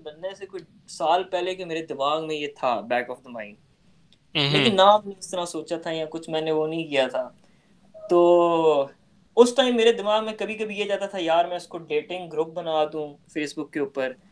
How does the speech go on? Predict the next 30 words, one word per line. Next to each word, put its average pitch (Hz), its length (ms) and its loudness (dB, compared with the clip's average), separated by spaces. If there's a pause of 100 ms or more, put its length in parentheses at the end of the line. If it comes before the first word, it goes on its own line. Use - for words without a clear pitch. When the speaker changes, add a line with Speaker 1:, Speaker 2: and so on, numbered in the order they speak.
(240)
Speaker 1:
مطلب 156 340 -2
رشتہ 165 280 0
کلچر 160 400 0
کو 160 100 -4
بیٹ 151 360 -2
کر 151 140 0
کے 147 160 -8
ہم 143 240 -4
ڈیٹنگ 143 340 -2
کو 165 140 -2
پروموٹ 139 360 0
کریں۔ 131 260 -6 (680)
پھر 180 180 2
میرے 180 160 6
دماغ 160 360 8
میں 165 80 0
کبھی 160 220 -2
کبھی 156 200 -2
جاتا 151 300 2
تھا 151 120 -4
کہ 151 120 -8
یار، 143 380 4
آ، 135 340 4
میں 135 220 -2
اس 135 120 -12
کو 143 160 -8
vlog 139 420 -6
چینل 131 240 -10
بنا 160 360 -6
دوں، 127 140 -10